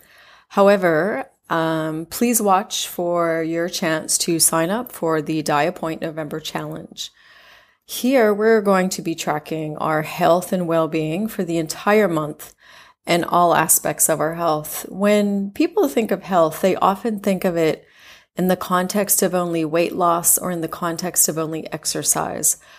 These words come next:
but that is only one part of it. Health and well-being is so much more than just the physical.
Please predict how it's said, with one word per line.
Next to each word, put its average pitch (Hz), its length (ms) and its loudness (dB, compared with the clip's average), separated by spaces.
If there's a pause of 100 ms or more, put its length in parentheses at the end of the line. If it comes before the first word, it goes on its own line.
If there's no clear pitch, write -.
(140)
but 196 160 -4
that 285 180 2
is 247 180 2 (120)
only 185 360 0
one 156 380 -2
part - 340 -4
of - 120 -4
it. - 320 -6 (840)
Health 240 600 2
and 185 240 -2
well-being 170 920 0 (580)
is 190 100 -8
so - 280 4
much 196 280 -4
more 156 600 -8
than 170 160 -6
just 165 240 -2
the 170 60 -10
physical. - 600 -8